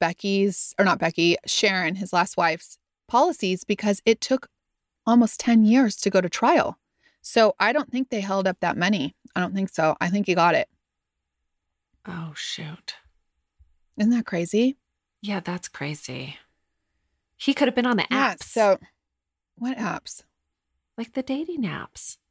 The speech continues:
Speaker 1: Oh,
Speaker 2: I'm sure.
Speaker 1: I'm sure
Speaker 2: If it
Speaker 1: he
Speaker 2: took that
Speaker 1: is.
Speaker 2: long. Yeah, he
Speaker 1: Yeah.
Speaker 2: was on the app, so I'm glad he's in
Speaker 1: Oh,
Speaker 2: jail.
Speaker 1: I'm surprised he didn't have another wife,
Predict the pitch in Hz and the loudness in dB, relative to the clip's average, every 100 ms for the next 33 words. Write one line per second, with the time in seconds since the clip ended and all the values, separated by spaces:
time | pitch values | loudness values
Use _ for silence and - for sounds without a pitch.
0 | _ _ _ 247 226 180 - 226 330 208 | _ _ _ 2 2 2 0 0 2 2
1 | 104 220 214 - - 226 226 214 180 254 | 0 -2 -4 -4 -4 -4 -2 -4 -2 0
2 | 190 185 - 185 254 160 131 170 - - | 2 0 -2 -4 0 0 0 -4 -12 -16
3 | 202 285 196 123 202 180 160 160 214 196 | -10 -4 -2 0 0 0 -2 -4 -4 -2
4 | 220 269 - - 165 160 160 170 196 226 | 0 -2 -4 -10 -8 -8 -2 0 0 -2
5 | 233 226 285 214 294 214 285 359 - 277 | -4 0 2 0 -2 -2 -2 -4 -8 0
6 | 269 233 - 233 214 196 - 208 190 185 | 0 0 -2 -2 -2 -2 -4 -4 -2 -4
7 | 175 160 175 190 - | -4 -2 0 0 -2